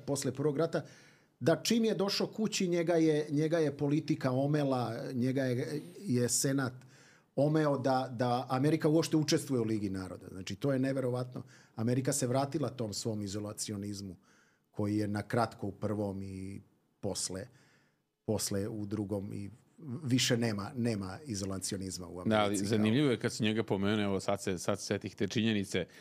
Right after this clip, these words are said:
Speaker 2: E, Nemci u, na samom početku, e, govorimo dakle o nacionalsocijalistima, e, pa i Nemcima koji ih podržavaju u globalu, e, oni baš govore da, e,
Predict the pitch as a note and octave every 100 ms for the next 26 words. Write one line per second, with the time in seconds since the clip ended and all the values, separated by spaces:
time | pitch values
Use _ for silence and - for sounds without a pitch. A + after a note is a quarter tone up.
0 | - - - G2+ F#2 F#2+ G2 A2+ C3 C#3
1 | D3 A#2 G#2 G2 G#2+ A#2 - A2 - A#2
2 | B2 - F#2+ - - _ - _ G2 F#2
3 | F2+ F2+ - - F#2+ G2 G2 F#2+ F#2 -
4 | G2 F#2 F#2 F#2 G2 - G2 F2+ F2 G2+
5 | G2 A#2+ B2 B2+ A2 G2+ - - - -
6 | G2+ G2+ F2 - F#2+ G2 F#2 F2+ E2 G#2+
7 | F#2 - E2+ E2+ - F#2+ G#2 G2 A2 B2
8 | A#2+ A2 - _ - F#2+ F#2+ F2 F#2+ A#2+
9 | D3 C3+ - - - - G#2 G2+ G2+ G2+
10 | G2+ - A2+ D3 C#3+ G#2 D#3+ - D3 E3
11 | F3+ E3 D3 D3 C3+ - - _ -